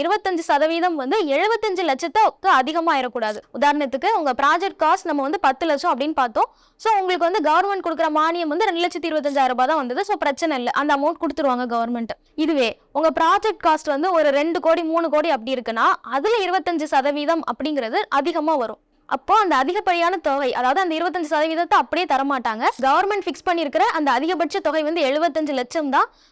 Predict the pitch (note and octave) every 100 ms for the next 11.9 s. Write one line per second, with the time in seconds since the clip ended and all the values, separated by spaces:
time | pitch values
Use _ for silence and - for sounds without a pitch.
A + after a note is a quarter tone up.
0 | - D#4+ C#4+ F4 A4+ D#4+ F4 G4+ F#4 E4+
1 | D#4+ C#4 G4+ C5 - C#4+ C#4 F#4 D#4+ D4+
2 | A4+ F#4 D4+ C#4+ D4+ E4+ E4+ C#4+ G4 F4
3 | D#4 E4+ C#4+ D#4 F4 C#4+ C#4+ C4 A3 -
4 | _ _ - F4 A#4 F#4+ F#4 F#4+ D4 G4
5 | A#4+ D4+ D#4+ C4+ D4 F4+ D4 C#4+ D4+ B3
6 | F4 D#4 C#4+ C#4 B3+ B3+ B3+ C#4+ A3 G#3
7 | G#3 - _ - F4 G#4 G#4+ F#4 - G4+
8 | A#4+ A4 F#4 F4 C#4+ D4 F#4+ G4 D#4+ C4+
9 | A3+ E4 E4+ D4 C#4+ F4 G4+ F#4 E4 D4
10 | C#4 B3 C#4+ F4+ E4 C4+ D#4 C#4+ B3+ C4
11 | A3 B3+ B3+ B3+ G#3 B3 E4 C#4+ D#4